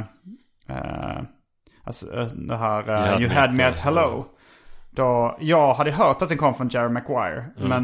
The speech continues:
Speaker 1: men, eh, Andrea, min flickvän, hon sa den, hon trodde så här, "Aha, men de gör en anspelning på", att hon säger så här, en
Speaker 2: Ah,
Speaker 1: anspelning på
Speaker 2: ja.
Speaker 1: någon gammal kliché.
Speaker 2: Just det. Ja, gud. Alltså, den har redan blivit, den har blivit en kliché
Speaker 1: Ja, för det har
Speaker 2: av sig
Speaker 1: blivit en
Speaker 2: själv.
Speaker 1: kliché, ja.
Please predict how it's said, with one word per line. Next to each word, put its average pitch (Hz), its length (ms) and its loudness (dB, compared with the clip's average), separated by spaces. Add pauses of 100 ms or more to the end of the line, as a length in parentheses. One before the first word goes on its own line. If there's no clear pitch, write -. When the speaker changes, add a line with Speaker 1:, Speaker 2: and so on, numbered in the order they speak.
Speaker 1:
men, 123 40 0
eh, 123 640 -2
Andrea, 127 500 2
min 117 160 -2
flickvän, 135 400 -4
hon 147 140 2
sa 127 200 2
den, 117 100 -4
hon 117 240 -4
trodde 135 300 -2
så - 120 -4
här, 113 200 -2
"Aha, 139 160 4
men 120 100 0
de 117 200 2
gör 117 140 2
en 117 60 0
anspelning 131 840 0
på", 131 340 2 (340)
att 135 120 -4
hon 135 140 2
säger 127 360 4
så 127 140 6
här, 143 100 6
en 139 80 4
Speaker 2:
Ah, 143 40 6
Speaker 1:
anspelning 131 480 4
på 113 60 2
Speaker 2:
ja. 110 60 6
Speaker 1:
någon 143 80 6
gammal 135 360 4
kliché. 135 680 0
Speaker 2:
Just 127 280 2
det. 262 140 4
Ja, 120 320 10
gud. 110 200 2
Alltså, 98 200 0
den 104 140 4
har 101 80 2
redan 98 200 6
blivit, 95 280 2
den 107 100 2
har 101 80 2
blivit 98 340 0
en 104 80 -2
kliché 143 160 4
Speaker 1:
Ja, 147 80 4
för 85 100 0
det 143 40 0
har 139 80 2
Speaker 2:
av 127 40 -6
sig 143 80 2
Speaker 1:
blivit 123 240 -2
en 110 60 2
Speaker 2:
själv. 101 280 0
Speaker 1:
kliché, - 200 -6
ja. 127 140 -2